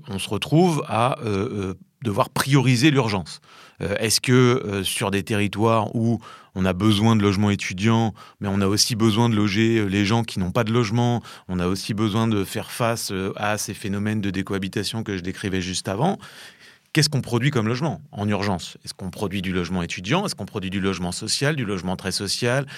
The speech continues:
Est-ce qu'on fait de l'O F S B R S pour fluidifier le parcours résidentiel, euh, des ménages ? C'est extrêmement compliqué avec des moyens financiers qui sont restreints de tout faire.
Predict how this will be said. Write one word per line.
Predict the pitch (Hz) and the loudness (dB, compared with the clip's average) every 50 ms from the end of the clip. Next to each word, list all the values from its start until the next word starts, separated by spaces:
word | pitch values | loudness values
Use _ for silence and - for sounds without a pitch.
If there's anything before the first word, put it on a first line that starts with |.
| - - - - | -16 -14 -10 -8
Est-ce | 101 98 - | -6 -6 -4
qu'on | - 98 101 | -4 -4 -2
fait | - 117 107 | 0 0 0
de | 98 | 2
l'O | 98 98 98 | 2 2 0
F | 98 - 110 | 0 0 -4
S | 104 95 92 | -4 -2 0
B | 95 98 98 | 0 0 0
R | 101 95 98 | 0 0 0
S | 104 107 101 | 0 -2 -2
pour | - - 98 85 - | -6 -10 -12 -12 -10
fluidifier | - - 107 87 98 107 92 - - 110 | -8 -6 -6 -6 -6 -6 -6 -4 -4 -4
le | 101 | -4
parcours | - 101 92 - - 98 90 | -4 -6 -8 -8 -6 -4 -4
résidentiel, | 98 90 90 92 98 95 92 - - 104 101 92 - - - - - - - | -2 -2 -2 -4 -4 -4 -4 -4 -4 -4 -4 -4 -6 -10 -14 -16 -16 -10 -4
euh, | 92 95 92 101 | -2 -2 -2 -2
des | 98 85 101 95 | -2 -4 -4 -2
ménages ? | 98 101 113 135 165 165 - - - - - - - | 0 0 0 0 0 -2 -4 -8 -14 -18 -18 -14 -8
C'est | - - 107 | -6 -4 -2
extrêmement | 107 - - - 120 127 - | -2 -2 0 0 2 2 2
compliqué | - 127 101 - 131 127 - 135 123 | 0 -2 -2 -2 -2 0 2 2 2
avec | 104 95 90 | 2 0 -2
des | 85 101 | -2 -2
moyens | 95 95 95 98 98 | 0 0 0 0 -2
financiers | - - 98 101 98 95 - - 113 101 | -4 -4 -4 -4 -2 -2 -2 -2 -2 -4
qui | - - | -4 -4
sont | - - - 85 | -6 -6 -4 -4
restreints | 87 92 92 - - - 147 160 147 | -4 -6 -6 -4 0 2 4 4 4
de | - | 2
tout | - - 117 | 0 -4 -4
faire. | - - 107 80 | -4 -4 -6 -6